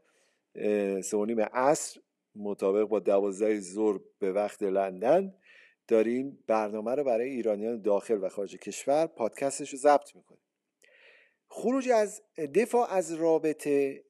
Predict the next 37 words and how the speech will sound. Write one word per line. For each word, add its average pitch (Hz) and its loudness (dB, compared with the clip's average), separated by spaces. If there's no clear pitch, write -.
در 120 -2
واقع 127 -6
موقعی 143 -2
که 165 -8
شما 131 -6
احساس 139 -8
خروج 117 -2
از 107 4
رابطه 104 4
داره 151 6
بهتون 104 0
دست 98 -4
می‌ده. - -20
ما 180 6
صحبت 220 0
کردیم، 123 -2
گفتیم 190 -6
که 190 -6
اگر 190 -2
توی 175 -12
یه 196 0
رابطه 160 0
احساس 170 -2
کردین 170 -2
که 156 -20
باید 139 2
از 120 -6
رابطه 123 -2
خارج 120 0
بشید، 135 -12
بهترین 160 0
کار 196 2
در 165 4
اول 120 -4
کار - 0
اینه 175 -6
که 170 -4